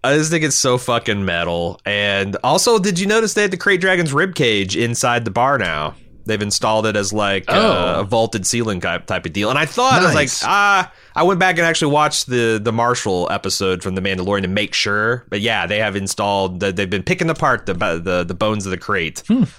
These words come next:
Speaker 1: uh, to build up Freetown and, and make the Jawas sandcrawlers that much cooler.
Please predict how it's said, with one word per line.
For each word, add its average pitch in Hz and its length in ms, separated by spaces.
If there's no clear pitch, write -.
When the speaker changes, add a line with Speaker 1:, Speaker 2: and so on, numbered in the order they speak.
Speaker 1:
uh, 92 180
to 90 120
build 98 220
up 90 120
Freetown 95 520
and, 87 220
and 92 160
make 107 160
the 98 60
Jawas 104 400
sandcrawlers 87 460
that 85 100
much 85 200
cooler. 76 340